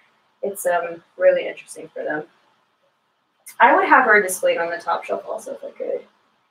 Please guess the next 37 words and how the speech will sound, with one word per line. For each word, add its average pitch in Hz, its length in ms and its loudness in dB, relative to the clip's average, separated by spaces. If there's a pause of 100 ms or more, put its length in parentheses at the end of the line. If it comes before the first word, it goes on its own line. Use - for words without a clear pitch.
(240)
I 196 80 -2
don't 196 100 0
know 190 100 0
if 190 80 -6
I 175 80 -2
can 180 180 -12
move 175 220 -6
things 175 260 -12
around 170 320 -4
and 165 120 -8
have 165 260 -12
her 170 160 0
be - 160 -4
up - 160 -8
here - 100 -8
too. 202 500 0 (1040)
Trust - 240 -14
her. - 160 -14 (920)
Yeah, 185 160 4
I 196 100 2
really 240 220 8
like 180 220 6
her 175 180 0
a - 40 0
lot 165 280 0
too. 165 240 -2 (720)
I 285 80 8
just 294 120 2
love 254 240 8
the 349 80 8
posability 208 800 6
for 180 140 0
them. 175 160 0
The 185 80 -2
posability 220 640 6
is 185 100 -4
just - 300 -10